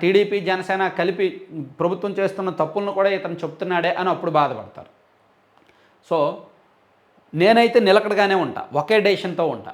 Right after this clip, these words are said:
ఒక జర్నలిస్ట్గా ప్రభుత్వం చేసే తప్పులను చెప్తా. నా, నేను మారను, కానీ నా సబ్స్క్రైబర్స్ మారతారు. నేను ఛాలెంజ్ చేసి చెప్తున్నా. ఇక్కడ కింద కామెంట్ చేసేవాళ్ళు, ఇప్పుడు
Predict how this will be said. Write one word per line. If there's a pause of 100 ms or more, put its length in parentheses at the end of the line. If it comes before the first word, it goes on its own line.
(120)
ఒక
జర్నలిస్ట్గా
ప్రభుత్వం (300)
చేసే (100)
తప్పులను
చెప్తా. (380)
నా, (200)
నేను
మారను, (180)
కానీ (100)
నా (100)
సబ్స్క్రైబర్స్ (100)
మారతారు. (440)
నేను
ఛాలెంజ్
చేసి
చెప్తున్నా. (1080)
ఇక్కడ (160)
కింద (200)
కామెంట్
చేసేవాళ్ళు, (160)
ఇప్పుడు